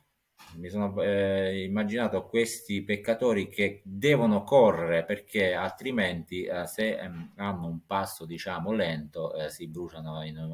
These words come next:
in una maniera evidente. Invece, invece, eh, nella corsa, eh, eh, il, diciamo, il bruciore è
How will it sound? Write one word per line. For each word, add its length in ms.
in 120
una 180
maniera 460
evidente. 520
Invece, 520
invece, 560
eh, 300
nella 500
corsa, 560
eh, 240
eh, 600
il, 640
diciamo, 580
il 560
bruciore 680
è 440